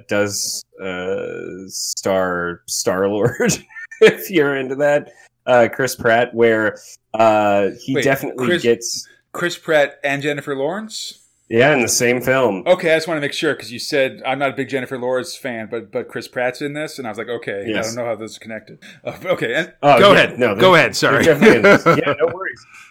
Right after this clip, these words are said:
Speaker 1: Uh, it's called Passengers from twenty sixteen. I think it's, it's pretty fantastic. I like how it all shaped up, but it definitely has to do with,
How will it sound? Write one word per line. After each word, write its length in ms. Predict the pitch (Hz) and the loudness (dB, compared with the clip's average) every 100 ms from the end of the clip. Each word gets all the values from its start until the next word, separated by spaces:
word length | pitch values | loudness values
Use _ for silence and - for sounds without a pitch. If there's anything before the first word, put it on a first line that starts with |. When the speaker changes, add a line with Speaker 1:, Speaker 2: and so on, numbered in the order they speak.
| - | 4
Speaker 1:
Uh, 240 | 143 143 | 8 8
it's 140 | 139 - | 4 2
called 220 | 196 185 | 4 4
Passengers 580 | 175 165 165 156 151 139 | 2 2 0 -2 -4 -4
from 180 | 143 131 | -8 -8
twenty 220 | 135 139 | -4 -4
sixteen. 800 | - 131 - 131 123 123 120 - | -4 -6 -6 -2 -2 -2 -6 -6
I 460 | 117 139 151 143 135 | 2 4 6 4 0
think 220 | - 117 120 | -2 -2 -2
it's, 260 | 104 - | -6 -6
it's 200 | - 165 | -4 -6
pretty 220 | - 277 220 | -4 -6 -4
fantastic. 720 | 247 - 147 151 - 175 - | -4 -2 -2 -4 -6 -10 -10
I 60 | 160 | -4
like 220 | 151 151 | -4 -2
how 180 | 139 123 | 0 0
it 120 | - | 0
all 160 | 131 | -2
shaped 320 | 131 - 120 127 | 0 -2 -4 -2
up, 200 | 123 131 | -2 -2
but 100 | 120 | -2
it 100 | 120 | 0
definitely 380 | 147 - 135 | 0 0 -6
has 260 | 143 123 123 | -4 -4 -6
to 60 | 113 | -8
do 220 | 127 127 | -6 -4
with, 440 | 110 110 101 - | 0 0 0 -4